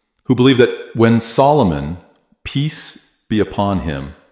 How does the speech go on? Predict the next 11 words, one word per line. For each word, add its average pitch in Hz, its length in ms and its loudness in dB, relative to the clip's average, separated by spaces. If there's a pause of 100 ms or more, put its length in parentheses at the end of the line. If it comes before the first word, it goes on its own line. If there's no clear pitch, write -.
(500)
ordered 117 300 2
his 110 180 -2
people 104 320 -4
to - 100 -10
bring 95 240 0
the 92 80 0
throne 98 300 -2
of 85 120 -4
Sheba 107 480 -4
to 80 200 -8
him, 76 320 -10